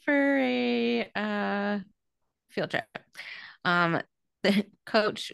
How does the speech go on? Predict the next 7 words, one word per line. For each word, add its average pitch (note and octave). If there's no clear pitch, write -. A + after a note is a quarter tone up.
suggests F#3+
going F3+
to G3
hor-, G#3+
historical B3
Coach B3
Town, F3